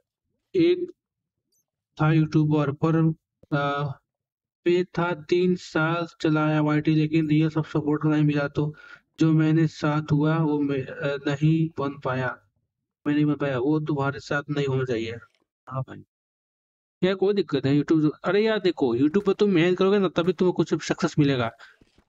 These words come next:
नहीं तो कोई फायदा नहीं होगा भाई। तो फिर तुम्हें मेहनत तो करना पड़ेगा, तभी कोई फायदा, मतलब तभी, आ, तुम, मतलब YouTube पे कोई फायदा होगा,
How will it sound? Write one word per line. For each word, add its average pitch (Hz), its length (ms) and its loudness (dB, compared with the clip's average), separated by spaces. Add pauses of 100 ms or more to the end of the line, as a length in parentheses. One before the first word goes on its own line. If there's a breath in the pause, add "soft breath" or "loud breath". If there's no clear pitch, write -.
(260)
नहीं 160 320 4
तो 180 100 0
कोई 180 200 2
फायदा 160 240 0
नहीं 151 120 4
होगा 139 160 2
भाई। 151 420 0 (1600)
तो - 60 -8
फिर 165 120 0
तुम्हें 170 200 4
मेहनत 185 200 0
तो 190 100 0
करना 175 240 0
पड़ेगा, 160 260 2
तभी 156 200 2
कोई 156 140 2
फायदा, 127 340 -2
मतलब 127 360 0
तभी, 156 300 2 (460 loud breath)
आ, 131 240 0 (160)
तुम, 147 100 4 (240)
मतलब 135 520 0
YouTube 139 300 0
पे 143 180 2
कोई 139 160 0
फायदा 127 300 -2
होगा, 117 180 -2